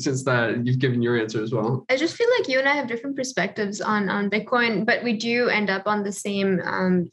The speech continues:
Speaker 2: uh, same story and resonate on the same meaning of Bitcoin being that Bitcoin is money. So, um, to me, and this, I might be talking out of my hat a little bit here,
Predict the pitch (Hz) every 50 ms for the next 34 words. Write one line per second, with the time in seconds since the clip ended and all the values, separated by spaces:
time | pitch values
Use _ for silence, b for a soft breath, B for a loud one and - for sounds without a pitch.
0 | - - 220 208 - - 196 196 190 185 190 - 202 202 196 196 185 185 185 180
1 | 180 175 175 196 190 202 185 190 190 185 185 180 185 185 - 190 190 185 185 180
2 | 180 185 180 180 180 180 185 185 - 190 190 185 - 185 185 180 180 185 180 180
3 | 180 180 185 180 180 180 185 185 185 - 190 185 180 185 - 185 185 185 180 185
4 | - 180 185 190 185 175 185 185 - 214 208 202 B B B B B _ _ _
5 | - 214 220 214 202 185 202 175 117 170 214 - - 277 269 269 269 254 233 214
6 | 202 208 - - 214 226 214 185 208 214 214 - 202 196 190 190 190 196 190 185
7 | 185 214 190 208 202 208 196 190 190 190 190 185 180 190 196 185 208 196 190 185
8 | 185 185 185 190 190 190 190 190 - - 226 220 208 196 185 180 180 175